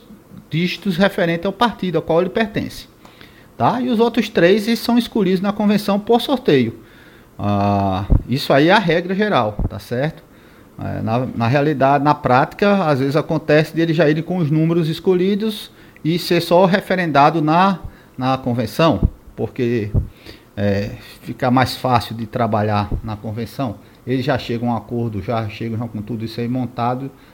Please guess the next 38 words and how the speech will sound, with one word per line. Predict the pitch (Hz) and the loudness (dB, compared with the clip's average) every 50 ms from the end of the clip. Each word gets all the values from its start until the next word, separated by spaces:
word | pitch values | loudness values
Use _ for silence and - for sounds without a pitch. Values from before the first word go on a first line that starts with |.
| - - - | -16 -8 -4
e, | 113 120 123 123 131 127 131 - - 117 117 | -2 0 0 2 2 0 0 -2 -2 -4 -4
e | 110 | -4
só | - - 131 117 | -4 -6 -6 -6
faz | - - 120 117 113 | -4 -4 -4 -4 -4
só | - 131 127 131 135 131 | -2 -2 0 0 0 0
validar | 127 131 131 127 120 107 113 113 117 | 0 -2 -2 -2 -2 -2 -2 -2 -2
através | 120 - - 120 113 117 113 113 113 | -4 -4 -4 -6 -6 -4 -4 -6 -4
da, | 123 123 123 120 117 110 - - | -4 -4 -4 -4 -6 -6 -8 -12
da, | - - - - - - - - - _ - - - - - - - - - - | -14 -14 -16 -16 -16 -18 -20 -20 -20 _ -20 -20 -20 -20 -20 -20 -20 -20 -14 -10
da | 98 104 | -6 -6
deliberação | 101 110 107 107 101 110 107 104 104 - 113 | -4 -4 -4 -2 -2 -2 -2 -2 -4 -6 -8
de | 104 107 107 | -8 -8 -8
convenção | - 113 117 120 117 113 - - 113 107 | -8 -8 -6 -6 -6 -6 -8 -8 -8 -8
mesmo, | 104 - - - - - - | -8 -8 -8 -12 -14 -14 -12
na, | 104 101 113 107 80 | -10 -8 -8 -8 -8
lá | 76 98 101 104 | -6 -6 -4 -4
no, | 104 104 | -4 -4
na | 98 101 | -4 -4
votação, | 95 110 107 - 123 - - - 92 90 | -6 -6 -8 -8 -10 -12 -10 -10 -12 -12
tá | - - - | -12 -12 -6
certo? | - 160 190 220 - - - - - - - | -4 -2 -2 -2 -4 -10 -18 -20 -20 -16 -6
Então, | - 294 277 277 - - - - | -2 0 0 0 -2 -8 -10 -2
é, | - 226 214 170 139 104 123 | 2 2 4 4 2 0 -4
tudo | - - 277 302 247 269 | -4 -2 0 0 0 0
isso | - - 262 | 0 2 2
aí | 220 180 175 196 214 226 | 4 4 2 4 4 4
é | 208 196 | 4 4
discutido, | 185 175 190 - - 294 240 - - 180 170 165 160 | 2 -2 -6 -6 -6 -6 -6 -4 -2 0 0 2 2
é | 170 | 0
discutido | 165 170 - - 196 - 214 196 | -2 -2 -4 -6 -6 -4 -4 -6
quanto | - - 233 262 269 269 - | -4 -2 0 0 0 -2 -4
cada, | - - 233 240 220 226 214 196 180 | -2 0 2 2 4 2 2 2 0
cada, | - - - 185 180 180 180 180 170 170 147 143 147 - - - - - - - | 0 0 2 2 4 4 4 4 4 4 4 2 0 -2 -6 -12 -16 -16 -8 -4
cada | 143 139 143 151 | -2 -2 0 -2
cargo | 143 - 160 160 180 175 143 | -2 0 2 2 2 0 0
vai | 123 156 147 | 0 -2 -2
ser | 139 - - 147 | -2 -2 -6 -6
gasto, | 127 147 175 185 156 - - - | -2 0 0 0 0 -2 -6 -18